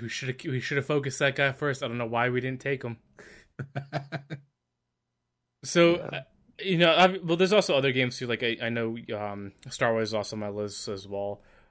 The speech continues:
Speaker 1: Um, I know you played other LucasArts games, Chris, but have you played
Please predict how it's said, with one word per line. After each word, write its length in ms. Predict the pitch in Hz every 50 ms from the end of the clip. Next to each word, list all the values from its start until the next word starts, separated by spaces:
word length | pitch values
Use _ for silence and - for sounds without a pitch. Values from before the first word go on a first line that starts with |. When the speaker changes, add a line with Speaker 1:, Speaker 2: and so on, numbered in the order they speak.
| _ _ -
Speaker 1:
Um, 520 | 110 104 104 104 104 104 104 104 107 - - _ _ _ _ _ _ _ _ _ _ _ _ _
I 120 | - -
know 80 | 147 185
you 160 | 226 226 220
played 200 | - 202 190 165
other 200 | 151 139 143 139
LucasArts 640 | 123 123 123 117 123 - - - - 110 104 95 -
games, 300 | - 104 98 95 92 -
Chris, 300 | - 104 101 101 - -
but 220 | - _ 110 -
have 180 | - 117 113 123
you 80 | 123
played 640 | 123 - - 127 120 120 120 120 117 117 120 123 -